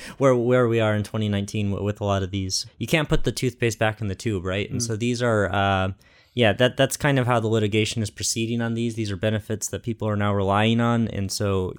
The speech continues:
Speaker 1: eh, yeah, it, it's, it's really hard to just, you know, summarily overturn them once,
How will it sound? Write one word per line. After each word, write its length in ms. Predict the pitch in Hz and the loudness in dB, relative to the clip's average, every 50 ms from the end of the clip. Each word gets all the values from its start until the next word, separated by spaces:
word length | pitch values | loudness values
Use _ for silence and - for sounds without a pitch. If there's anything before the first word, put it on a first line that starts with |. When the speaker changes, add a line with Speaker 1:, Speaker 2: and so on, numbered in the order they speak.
| - - - | -14 -12 -6
Speaker 1:
eh, 180 | 104 107 - - | -6 -4 -4 -4
yeah, 360 | - 98 107 101 92 87 90 98 | -4 0 0 0 0 0 -2 -6
it, 200 | - - 104 95 | -8 -10 -10 -10
it's, 380 | 95 107 104 110 107 - - - - _ _ _ | -8 -8 -8 -8 -8 -8 -12 -14 -14 _ _ _
it's 100 | _ - | _ 2
really 160 | 143 151 139 127 | 4 4 4 4
hard 260 | 120 123 117 104 104 | 4 2 0 0 -2
to 80 | - 113 | -8 -8
just, 440 | 98 104 98 92 - - - - - | -6 -4 -4 -4 -4 -6 -6 -6 -8
you 100 | 107 95 | -8 -8
know, 80 | 92 | -6
summarily 480 | 90 - - 107 104 101 101 95 98 92 | -6 -6 -4 -4 -2 -2 -2 -2 -2 -2
overturn 520 | 87 98 92 92 90 - - 104 98 95 | -2 -4 -6 -6 -10 -6 -4 -4 -2 -2
them 200 | 95 92 90 92 | -2 -4 -4 -4
once, 340 | 95 101 98 95 - - - | -2 -2 -2 -2 -4 -6 -10